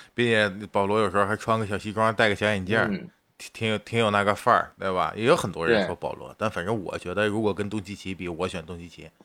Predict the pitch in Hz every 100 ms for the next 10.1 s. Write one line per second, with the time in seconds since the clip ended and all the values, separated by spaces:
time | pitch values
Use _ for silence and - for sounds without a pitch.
0 | _ - - - 113 - 139 113 107 98
1 | 95 90 127 135 135 120 120 95 123 95
2 | 80 90 104 90 98 127 95 90 98 113
3 | 135 143 139 120 98 - _ - - -
4 | - - - - 196 208 220 113 - _
5 | _ _ 104 98 120 101 131 127 117 113
6 | 104 104 101 98 _ _ _ - 104 113
7 | 95 113 117 95 92 101 - 107 101 90
8 | 92 - _ _ _ - - 90 80 76
9 | 76 - 123 151 110 101 113 123 92 82